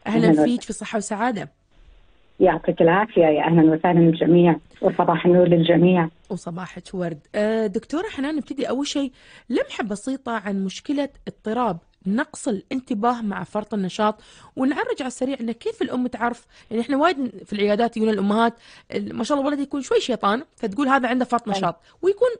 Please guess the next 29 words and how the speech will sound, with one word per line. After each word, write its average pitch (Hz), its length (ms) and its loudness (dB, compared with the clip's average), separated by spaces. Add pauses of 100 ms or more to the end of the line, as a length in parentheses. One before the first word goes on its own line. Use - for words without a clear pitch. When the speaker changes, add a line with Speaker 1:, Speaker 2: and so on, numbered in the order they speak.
(140)
Speaker 1:
طفل - 180 -2
طبيعي. 277 440 -2 (280)
فيعني 240 400 2 (440)
كيف 554 200 4
Speaker 2:
أوكي. 480 80 -2
Speaker 1:
تميز 226 380 2
هل 339 80 2
هو 415 60 4
فرط 392 260 -2
نشاط 415 300 -6
ولا 302 140 -4
هذا 302 100 -2
ولد 269 240 0
طبيعي 247 340 -4
ما 226 100 -2
شاء 240 120 -6
الله 233 100 -2
حركي - 340 -6
شوي؟ - 300 -12 (1120)
Speaker 2:
طيب، 147 160 -2 (220)
حاضر. - 260 -2 (500)
طبعًا 233 180 6
موضوع 240 500 6
فرط 233 300 -2
الحركة 190 560 0
والتشتت 151 1600 2
الانتباه 160 380 4
هو 254 200 6
اضطراب. 254 480 0